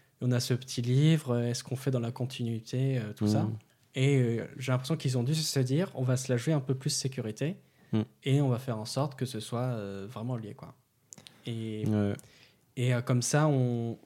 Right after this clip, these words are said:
Speaker 1: on s'aliène pas, euh, cette base de fans qui achètent beaucoup, beaucoup d'objets et, euh, qui retweetent tout ce qu'on fait et qui sont très contents. Et de l'autre côté, si on fait un contenu, euh, vraiment adulte et vraiment plus action, eh ben, euh,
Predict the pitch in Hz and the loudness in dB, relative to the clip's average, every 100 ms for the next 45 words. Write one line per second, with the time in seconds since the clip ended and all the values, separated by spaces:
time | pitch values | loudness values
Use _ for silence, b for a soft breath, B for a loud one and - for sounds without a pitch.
0 | _ _ 135 127 139 131 123 131 147 147 | _ _ -4 0 2 2 2 2 4 4
1 | 135 113 123 120 123 143 131 123 - 135 | 2 0 -4 -2 2 2 4 2 2 2
2 | 139 135 - 127 117 - 123 120 120 135 | 2 0 -4 -4 -2 -2 -2 -2 0 0
3 | 127 117 131 117 110 113 135 175 B B | 0 0 -2 -4 -2 0 0 -2 B B
4 | B B B - 123 131 113 110 107 - | B B B -2 0 2 2 0 -4 -4
5 | 131 113 120 - 127 127 113 127 - 127 | -4 -4 -4 -2 -2 -2 -4 -4 -4 -6
6 | 117 131 139 131 123 117 113 127 127 123 | -2 0 0 -2 -6 -10 -6 -6 -4 -2
7 | 131 - - _ _ _ _ _ - 135 | -4 -4 -18 _ _ _ _ _ -2 2
8 | 131 131 123 123 165 175 120 113 127 117 | 4 2 0 0 0 0 -2 -2 -2 -2
9 | - - 131 123 110 113 139 135 139 127 | -4 -2 2 2 2 -2 2 4 4 2
10 | 120 123 127 127 107 107 110 - 127 104 | 2 2 2 -2 -6 -4 -4 -2 -2 -4
11 | - 131 156 101 110 104 | -6 -4 -4 -4 -8 -8